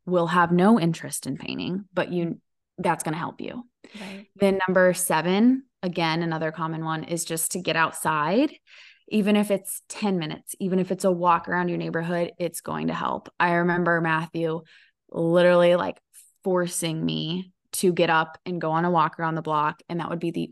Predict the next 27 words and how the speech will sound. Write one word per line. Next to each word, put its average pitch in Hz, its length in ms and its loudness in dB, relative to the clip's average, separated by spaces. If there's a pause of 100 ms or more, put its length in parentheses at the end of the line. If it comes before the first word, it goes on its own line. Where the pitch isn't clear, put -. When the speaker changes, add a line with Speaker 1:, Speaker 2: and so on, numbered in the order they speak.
(120)
Speaker 1:
only - 280 -6
time - 280 -8
that - 100 -6
I 165 80 -4
stepped - 300 -6
outside, - 600 -8
because 160 340 -4
I 147 120 -2
just - 480 -8 (520)
was 165 220 -2
not 156 380 -4
in 156 80 -6
the 139 80 -6
headspace - 600 -8
for - 220 -8
it. - 100 -12 (100)
But 165 220 -6 (760)
my 165 360 4
support 240 320 2
person, 196 340 0
Matthew, 170 460 0
he 175 220 -6 (640)
made 165 260 2
my 190 160 4
butt 196 260 4
get 214 120 -2
up. 269 280 4